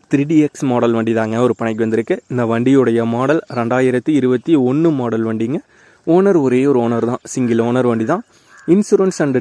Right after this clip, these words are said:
டேக்ஸ் தரணும் பாத்தீங்கன்னா முடிஞ்சிட்டு தான் வந்து சொல்லியிருக்காங்க. வண்டியுடைய டயர் பாயிண்ட்ஸ்னு பாத்தீங்கன்னா நாலு டயருமே வந்து ஆவரேஜ் வந்து தெளிவான கண்டிஷன் உள்ள டயர் தாங்க. வண்டியும் நல்ல தெளிவான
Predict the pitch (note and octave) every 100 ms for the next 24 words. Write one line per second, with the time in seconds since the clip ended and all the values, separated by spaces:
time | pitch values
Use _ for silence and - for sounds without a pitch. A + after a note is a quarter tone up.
0 | B2 B2+ A#2+ C3 A#2+ A#2+ C3 B2 A2+ G#3+
1 | C#3 B2 B2 B2 A#2+ A#2 A#2 A2+ - A2+
2 | A2+ G#2+ A#2 C3 D#4+ _ _ _ _ F3+
3 | G#3 G#3 F#3+ E3+ D3+ D3 E3+ D#3+ D#3 -
4 | D3+ C3+ B2+ C3+ B2+ B2 B2 B2+ A#2+ B2
5 | B2+ A#2+ A#2 A#2 A#2+ A#2 A#2 A#2+ A#2+ A2+
6 | A2+ A#2 A#2+ A2 - A#3 A#2+ A2+ A2+ A2
7 | A#2 A#2+ F#3+ - C#3 D3+ E3 D#3 B2+ C3
8 | B2+ A#2+ A#2 A#2